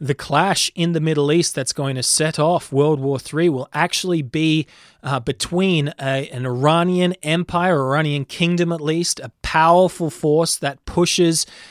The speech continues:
at its enemies, and it pushes against a united Europe.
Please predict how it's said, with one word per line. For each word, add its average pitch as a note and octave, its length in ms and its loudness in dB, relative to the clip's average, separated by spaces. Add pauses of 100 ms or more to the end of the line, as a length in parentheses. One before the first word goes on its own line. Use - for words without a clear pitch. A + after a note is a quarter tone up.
(160)
at E3+ 200 4
its D#3+ 180 0
enemies, D3+ 440 0
and D#3 120 0
it - 100 -12
pushes G3 360 0
against E3+ 400 0
a F3 40 0
united E3 520 -2
Europe. E3 360 2